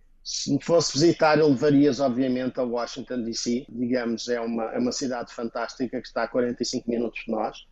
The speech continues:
com museus, os Smithsonian, que são museus fascinantes. Muita coisa para ver em termos de monumentos, em termos de cultura, ah, em termos de gastronomia. Na área da Virgínia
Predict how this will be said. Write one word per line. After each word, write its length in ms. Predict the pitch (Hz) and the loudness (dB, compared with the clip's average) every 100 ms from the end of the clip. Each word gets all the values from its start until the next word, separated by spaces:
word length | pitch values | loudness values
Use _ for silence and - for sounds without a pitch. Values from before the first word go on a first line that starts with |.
| _ - | _ 0
com 120 | 131 | 2
museus, 640 | 127 123 131 120 - - - | 4 4 4 4 -2 -10 -10
os 200 | 117 - | -8 -2
Smithsonian, 600 | 131 117 - 131 123 110 | 0 0 0 2 2 0
que 120 | - | -2
são 240 | - 123 117 - | -4 -2 -4 -6
museus 600 | 113 113 117 104 - - _ _ - | -4 0 0 0 -8 -18 _ _ -4
fascinantes. 720 | 131 - 120 113 135 - - - | -4 -2 -2 -2 -6 -12 -18 -18
Muita 680 | 247 135 123 135 151 151 - | -8 -2 4 6 8 6 4
coisa 260 | - 127 117 | 4 4 2
para 160 | 113 113 | 0 -2
ver 240 | 110 110 | 0 2
em 120 | 113 | 0
termos 380 | - 127 120 110 | 2 2 2 2
de 40 | |
monumentos, 800 | 117 120 120 117 110 110 - 107 | 4 4 4 2 0 -4 -8 -8
em 160 | 127 117 | -4 -2
termos 380 | - 123 117 104 | 0 0 0 -2
de 80 | 120 | -6
cultura, 640 | 131 117 - 123 110 104 - _ _ _ | -4 -6 -2 -2 -2 -6 -16 _ _ _
ah, 220 | 131 107 - | -14 -12 -4
em 140 | 127 | -2
termos 360 | 120 131 127 104 | 2 4 4 2
de 80 | 113 | 2
gastronomia. 840 | 120 - 120 117 117 113 107 104 - _ - | 2 2 0 0 0 -2 -4 -10 -18 _ -6
Na 220 | 135 139 | 2 4
área 280 | 147 160 170 | 6 6 6
da 120 | 151 | 6
Virgínia 760 | 147 127 156 165 156 151 151 | 4 2 0 2 4 2 2